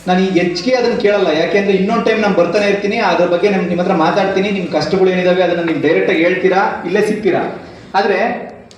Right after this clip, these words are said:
ಇವತ್ತು ಅವ್ರು ಹೇಳಿದ್ರಲ್ಲ, ಆ ವಿಷಯ ನಿಮಗೆ ತಿಳಿಬೇಕು ಅನ್ನೋ ಕಾರಣಕ್ಕೆ ಅವ್ರನ್ನ ನಾವು ಕೇಳ್ಕೊಂಡಾಗ, ಆ, ನಮ್ಮ ಅಂಗನವಾಡಿ ಮೇಡಮ್ ಕೂಡ, ಕಾಂತಮ್ಮರು ಕೂಡ ಇಂಟ್ರೆಸ್ಟ್ ತಗೊಂಡು ಇವತ್ತು ಈ ಕಾರ್ಯಕ್ರಮ ಆಯೋಜನೆ ಮಾಡಿದ್ರು. ಈ ಕಾರ್ಯಕ್ರಮ ಎಷ್ಟು ಉಪಯುಕ್ತ ಅನ್ನೋದು ನಿಮ್ ತಲೆಗೆ ಹೋಗ್ತಾ ಇಲ್ವಲ್ಲ? ಯಾಕೆ ಬೇಜಾರಾಗ್ತಾ ಇದೆ ನಮ್ಗೆ ಇವತ್ತು?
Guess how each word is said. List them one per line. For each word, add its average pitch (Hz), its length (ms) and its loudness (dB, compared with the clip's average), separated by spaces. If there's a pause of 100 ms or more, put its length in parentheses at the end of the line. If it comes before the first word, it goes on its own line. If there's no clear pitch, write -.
(140)
ಇವತ್ತು 214 260 2
ಅವ್ರು 202 180 2
ಹೇಳಿದ್ರಲ್ಲ, 233 300 2
ಆ 226 320 0
ವಿಷಯ 240 260 0
ನಿಮಗೆ 226 180 0
ತಿಳಿಬೇಕು 220 460 -2
ಅನ್ನೋ 214 180 -2
ಕಾರಣಕ್ಕೆ 185 380 0
ಅವ್ರನ್ನ 180 240 2
ನಾವು 156 320 -2
ಕೇಳ್ಕೊಂಡಾಗ, 185 540 2 (720)
ಆ, 156 240 4
ನಮ್ಮ 151 260 2
ಅಂಗನವಾಡಿ 156 920 2
ಮೇಡಮ್ 156 260 0
ಕೂಡ, 156 160 2
ಕಾಂತಮ್ಮರು 156 760 0
ಕೂಡ 151 180 2
ಇಂಟ್ರೆಸ್ಟ್ 151 400 0
ತಗೊಂಡು 143 540 2
ಇವತ್ತು 202 260 2
ಈ - 40 0
ಕಾರ್ಯಕ್ರಮ 170 340 0
ಆಯೋಜನೆ 151 380 0
ಮಾಡಿದ್ರು. - 540 -4 (160)
ಈ 214 120 -2
ಕಾರ್ಯಕ್ರಮ 240 440 0
ಎಷ್ಟು 180 460 0
ಉಪಯುಕ್ತ 233 440 0
ಅನ್ನೋದು 202 380 2
ನಿಮ್ 202 200 -4
ತಲೆಗೆ 190 260 2
ಹೋಗ್ತಾ 214 360 2
ಇಲ್ವಲ್ಲ? 190 320 4
ಯಾಕೆ 135 480 -4
ಬೇಜಾರಾಗ್ತಾ 214 440 0
ಇದೆ 190 100 2
ನಮ್ಗೆ 180 240 -2
ಇವತ್ತು? 135 260 -2